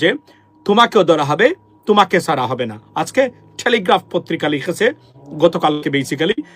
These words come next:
যে শেখ হাসিনারও ফাঁসি হতে পারে, হতে পারে সর্বোচ্চ বা ক্যাপিটাল পানিশমেন্টের আত-, দ্বার প্রান্তে শেখ হাসিনা, যেটা ব্রিটিশ, আম, আম,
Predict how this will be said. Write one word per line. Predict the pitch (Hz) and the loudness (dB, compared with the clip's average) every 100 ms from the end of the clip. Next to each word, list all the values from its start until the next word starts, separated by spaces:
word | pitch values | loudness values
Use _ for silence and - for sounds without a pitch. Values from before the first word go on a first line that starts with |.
| - 143 | -20 0
যে | 139 123 - - | 0 0 -10 0
শেখ | 233 220 | 2 4
হাসিনারও | 262 233 202 175 160 - _ _ - _ _ _ - - | 2 2 4 4 2 -2 _ _ -20 _ _ _ -20 -6
ফাঁসি | 180 - 214 | -4 0 0
হতে | 190 196 | 2 2
পারে, | 180 - | 0 0
হতে | 175 202 | -2 -4
পারে | - 247 - _ - | -2 -2 -2 _ -2
সর্বোচ্চ | - 214 180 - - 269 277 _ | 2 4 4 -2 0 0 -2 _
বা | 175 - | -12 -2
ক্যাপিটাল | 247 247 277 185 | -2 0 -6 -8
পানিশমেন্টের | 185 180 - 165 160 135 113 - - - | -6 -8 -6 -6 -4 -6 -8 -20 -10 -2
আত-, | 120 - - 160 | -2 -4 -14 2
দ্বার | 165 170 | 2 4
প্রান্তে | 196 147 147 123 - | 0 0 0 -2 -2
শেখ | - 151 | -2 -2
হাসিনা, | 143 143 135 | -2 -4 -2
যেটা | 175 175 _ - 127 | -2 -4 _ -20 -8
ব্রিটিশ, | 165 208 - - 151 | -4 -4 -4 -4 -2
আম, | 139 123 _ - | -2 -8 _ -6
আম, | 143 | -4